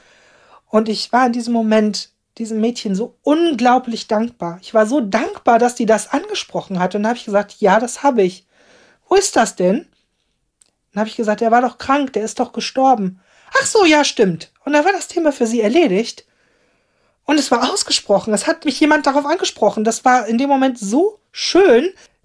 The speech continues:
Der Mutter war das total unangenehm. Ich glaub, allen anderen in dem Moment auch. Aber mir hat das so gut getan, dass dieses Kind mit seiner offenen, unbeschwerten Art einfach mal das Thema angesprochen hatte.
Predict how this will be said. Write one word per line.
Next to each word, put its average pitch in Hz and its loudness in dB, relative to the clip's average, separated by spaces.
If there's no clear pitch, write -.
Der 233 2
Mutter 269 0
war 196 4
das 202 2
total 320 -2
unangenehm. 247 0
Ich - -12
glaub, 254 0
allen 254 0
anderen 302 0
in 240 -2
dem 262 2
Moment 240 0
auch. 262 2
Aber 226 0
mir 226 0
hat 220 -2
das - -4
so 320 4
gut 311 2
getan, 202 -2
dass 220 0
dieses 233 -6
Kind 320 -2
mit 233 0
seiner 240 2
offenen, 320 -4
unbeschwerten 247 0
Art 233 -2
einfach 277 -2
mal 202 2
das - -12
Thema 294 -2
angesprochen 190 -4
hatte. 180 -4